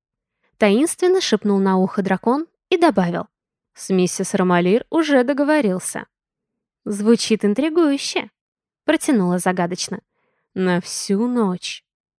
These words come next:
добавил любимый, баюкая в своих руках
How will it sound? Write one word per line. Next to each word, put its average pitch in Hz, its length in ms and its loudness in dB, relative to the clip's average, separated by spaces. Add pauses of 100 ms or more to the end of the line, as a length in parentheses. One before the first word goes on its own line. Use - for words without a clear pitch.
(120)
добавил 185 440 2
любимый, 240 480 0 (240)
баюкая 269 500 2
в - 60 -8
своих 196 320 -2
руках 269 420 -2